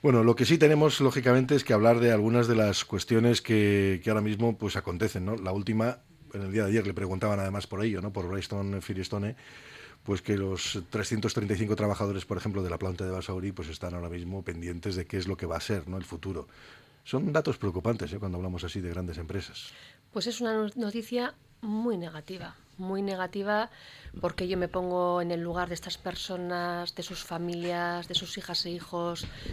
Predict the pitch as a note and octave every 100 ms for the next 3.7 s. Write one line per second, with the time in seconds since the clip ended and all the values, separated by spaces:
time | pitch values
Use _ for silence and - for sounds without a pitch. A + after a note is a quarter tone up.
0 | - - F3 F3 E3+ - F3+ F3 F3 E3
1 | D3+ E3 - E3 E3 - G#3 F3 D#3+ D#3
2 | D3+ D3+ - D#3 D3+ D3+ D3+ D3 D3 D3
3 | F#3 F3+ D#3 D#3 - D#3+ -